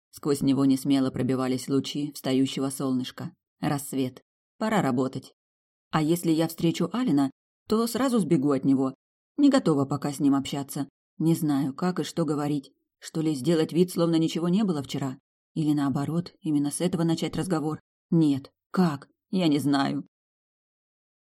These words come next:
В общем, до полудня я успешно избегала Алина. Или он слишком успешно от меня прятался. Я подоила корову, покормила подросших цыплят и утят, разбудила, накормила и причесала Любашу,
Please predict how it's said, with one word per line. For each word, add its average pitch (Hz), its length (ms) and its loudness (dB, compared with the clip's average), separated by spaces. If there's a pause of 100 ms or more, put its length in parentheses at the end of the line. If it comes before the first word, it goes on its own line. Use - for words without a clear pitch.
В 196 80 4
общем, 262 260 4
до 233 100 6
полудня 247 420 4
я 202 160 4
успешно 170 480 0
избегала 139 500 -2
Алина. 131 420 -4 (220)
Или 220 180 4
он 156 180 4
слишком 139 360 -2
успешно 139 440 -2
от 135 100 -2
меня 143 200 2
прятался. 139 560 -6 (480)
Я 240 140 2
подоила 139 460 4
корову, 180 400 0
покормила 170 560 2
подросших 131 500 -2
цыплят 135 420 -4
и 135 40 0
утят, 190 360 -2 (320)
разбудила, 156 600 4
накормила 143 560 2
и 127 100 0
причесала 139 500 -4
Любашу, 185 540 -2